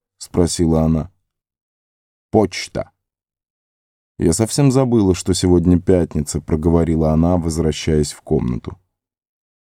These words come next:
Полковник был почти одет. Не хватало только брюк. Она взглянула на его ботинки.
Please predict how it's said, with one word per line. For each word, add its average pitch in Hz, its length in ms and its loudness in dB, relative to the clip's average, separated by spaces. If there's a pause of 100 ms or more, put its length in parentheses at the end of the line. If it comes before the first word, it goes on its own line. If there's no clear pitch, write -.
(500)
Полковник 135 520 2
был 120 180 4
почти - 500 -2
одет. 90 480 -2 (400)
Не 92 100 2
хватало 117 440 0
только 95 260 0
брюк. 87 420 0 (680)
Она 101 240 4
взглянула 95 560 4
на 90 100 4
его 87 220 2
ботинки. 80 600 -4